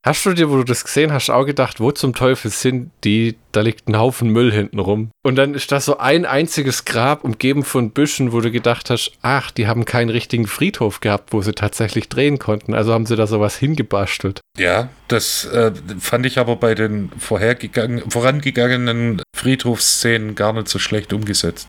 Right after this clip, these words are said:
Speaker 2: Ist halt für das, was es darstellen soll, einen verlotterten Friedhof, sieht's ja nicht schlecht aus.
Speaker 1: Hm.
Speaker 2: Nur der Grabstein, der war ein bisschen zu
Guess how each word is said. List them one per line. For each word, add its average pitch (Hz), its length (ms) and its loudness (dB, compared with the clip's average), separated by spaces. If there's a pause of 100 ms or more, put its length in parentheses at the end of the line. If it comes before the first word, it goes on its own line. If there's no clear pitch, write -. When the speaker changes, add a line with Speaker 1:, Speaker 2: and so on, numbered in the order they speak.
(120)
Speaker 2:
Ist - 160 0
halt 104 360 0 (200)
für - 140 -4
das, 143 240 -2
was 143 180 0
es - 120 -6
darstellen 139 540 0
soll, 131 420 2
einen 113 280 -2
verlotterten 117 840 -2
Friedhof, 131 680 -2 (180)
sieht's - 300 -2
ja 101 80 -2
nicht 104 160 -2
schlecht - 320 -2
aus. 78 300 -8 (160)
Speaker 1:
Hm. 127 220 0 (180)
Speaker 2:
Nur 123 140 2
der 120 140 4
Grabstein, 104 640 0
der 95 140 0
war 98 140 0
ein 98 80 -6
bisschen 95 500 0
zu 95 560 0